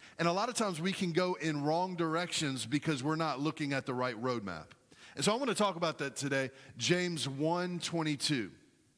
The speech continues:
James one twenty-two. Let's put that on the screen. It says this, "But don't just listen to God's word. You must do what it says."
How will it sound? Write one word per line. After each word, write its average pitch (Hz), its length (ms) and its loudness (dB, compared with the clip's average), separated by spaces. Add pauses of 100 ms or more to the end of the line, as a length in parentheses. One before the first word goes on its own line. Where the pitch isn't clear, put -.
(260)
James 135 340 0
one 135 180 0
twenty-two. 127 480 -2 (280)
Let's - 120 -6
put - 200 -4
that 147 120 2
on 127 100 -4
the 113 60 -6
screen. 113 300 -2
It 101 60 -6
says 117 240 0
this, 107 220 -4 (320)
"But 139 240 0
don't 214 300 0
just 190 240 2
listen 170 420 2
to 147 140 0
God's 104 380 0
word. 95 360 -2 (440)
You 143 100 0
must 156 300 0
do 151 120 4
what 147 120 0
it 120 80 -4
says." 107 460 -2